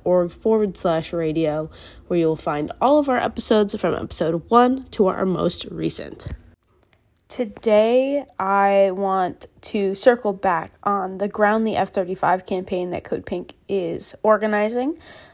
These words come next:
uh, with an international coalition. We actually just sort of got done with a bunch of days of action regarding the F thirty-five. We had actions in Vancouver,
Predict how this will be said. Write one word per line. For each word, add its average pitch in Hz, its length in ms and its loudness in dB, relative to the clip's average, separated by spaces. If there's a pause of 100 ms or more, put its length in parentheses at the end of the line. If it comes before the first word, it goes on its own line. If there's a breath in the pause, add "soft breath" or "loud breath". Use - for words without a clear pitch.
(120)
uh, 196 300 6
with 190 240 -4
an 196 240 -2
international 185 800 -2
coalition. 170 800 0
We 180 100 -4
actually 196 580 0
just 185 480 2 (440 soft breath)
sort 208 240 4
of 185 120 -4
got 165 300 2
done 196 440 4
with 170 680 2 (260)
a 190 40 -4
bunch 208 360 4
of 202 140 0
days 196 300 2
of 180 80 -4
action 180 500 2
regarding 180 540 2
the 180 120 -4
F - 180 0
thirty-five. 165 920 0 (480 soft breath)
We 185 180 0
had 170 420 0
actions - 720 -4
in 180 440 -4
Vancouver, 330 1000 4